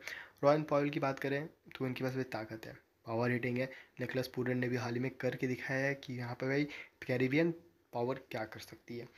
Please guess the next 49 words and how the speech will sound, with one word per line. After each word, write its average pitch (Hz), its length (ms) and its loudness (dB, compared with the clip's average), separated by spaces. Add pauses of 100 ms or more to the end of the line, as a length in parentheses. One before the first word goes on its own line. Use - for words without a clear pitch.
(320)
ललित 139 280 4
यादव 139 260 4
है, 147 60 -2
लास्ट 131 280 0
मैच 127 200 -2
में 139 80 -4
काफ़ी 131 420 -6
अच्छा - 380 -2
दिखा, 117 240 -4 (140)
काफ़ी 135 300 0
अच्छा - 240 -4
दिखे 123 220 -2
रोहन 120 300 0 (100)
प-, 120 340 -2
ललित 120 480 0
यादव 117 240 0
ने, 120 100 -2
तो - 360 -10
मुझे 131 160 4
लगता 127 200 2
है - 20 4
इस 135 140 -4
मैच 123 160 -2
में 127 80 -2
भी 127 60 0
अच्छा 127 160 -4
कर 131 120 -4
सकते 160 120 0
हैं। 165 60 4
मुंबई 135 300 4
के 147 160 -4
against 147 300 -4
ये 143 60 -2
अच्छा 139 240 -6
खेलते 123 440 -2
हैं, 113 100 0
दो 127 140 2
मैच 127 200 -2
खेले 123 240 -4
हैं, 139 100 -2 (360)
दोनों 123 220 2
मैचों 127 220 -2
में 131 80 -2
something 127 280 -4
फ़ोर्टी, 127 380 -2
फ़ोर्टी 123 300 -2
फ़ाइव 120 220 -2 (100)
के, 127 120 0 (400)
अ, 123 280 2